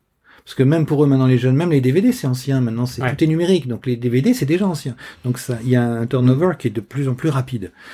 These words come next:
Speaker 1: Mais, euh, c'est vrai que, bon, bah, les, les, les cassettes vidéo, quand les cassettes vidéo sont arrivées, il y a même eu un débat à l'époque avec, euh, Disney, les films Disney.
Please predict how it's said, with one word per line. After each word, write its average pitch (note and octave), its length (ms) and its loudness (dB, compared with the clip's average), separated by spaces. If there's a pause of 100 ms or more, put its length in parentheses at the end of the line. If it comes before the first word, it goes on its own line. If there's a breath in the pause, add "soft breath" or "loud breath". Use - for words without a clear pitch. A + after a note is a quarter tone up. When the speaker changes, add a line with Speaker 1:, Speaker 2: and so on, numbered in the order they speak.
(280 loud breath)
Speaker 1:
Mais, B2 340 4
euh, G#2 600 -4
c'est - 160 -6
vrai A#2+ 200 2
que, B2 140 -2
bon, G#2 180 -4
bah, F#2 140 -8 (400)
les, A2 160 -2
les, G#2+ 160 0
les G#2 240 -2
cassettes B2 340 0
vidéo, A2 300 0
quand - 220 -10
les G#2 80 -4
cassettes - 280 -6
vidéo G#2+ 140 2
sont G#2 220 -8
arrivées, G2 500 -4 (100)
il A2 80 -2
y - 20 0
a G#2+ 80 0
même G#2+ 120 0
eu A2 240 -2
un G#2 80 -2
débat G#2+ 320 2
à B2 40 4
l'époque B2+ 420 0 (380 loud breath)
avec, G#2+ 440 0
euh, G2+ 220 -2
Disney, C3+ 420 0
les G#2 80 -2
films G#2 220 -4
Disney. D#3 420 -2